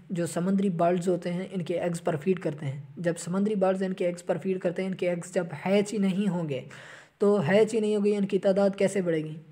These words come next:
ठीक है। तो ये भी इनके एक्सटेंट की एक वजह है। तो हार्श और क्रैब के और हैबिटेट लॉस की वजह से जब इनका मस्कन ही नहीं रहता, इनके रहने की जगह भी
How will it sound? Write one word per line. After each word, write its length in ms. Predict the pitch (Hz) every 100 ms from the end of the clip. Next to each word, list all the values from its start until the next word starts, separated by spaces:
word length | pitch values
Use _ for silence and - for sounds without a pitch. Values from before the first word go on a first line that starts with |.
| -
ठीक 160 | 220 240
है। 220 | 180 143 - - - -
तो 80 | 190
ये 180 | 190 202
भी 140 | 202
इनके 240 | 196 196 185
एक्सटेंट 380 | 180 - 190
की 100 | 175
एक 120 | 175 165
वजह 260 | 160 165
है। 180 | 165 170 - - - -
तो 160 | 196
हार्श 340 | 170 185 208 208
और 80 | 196
क्रैब 260 | 190 190
के 160 | 196 190 185 -
और 200 | 196 190
हैबिटेट 520 | 160 175 180 190 196
लॉस 280 | 196 185 185
की 100 | 190
वजह 220 | 175 175
से 220 | 175 180 170
जब 240 | 175 175
इनका 220 | 175 175
मस्कन 380 | 165 175 - 202
ही 80 | 190
नहीं 180 | 185 180
रहता, 300 | 175 175 175
इनके 220 | 170 175
रहने 240 | 170 185
की 100 | 180
जगह 320 | 165 160 175
भी 320 | 180 185 175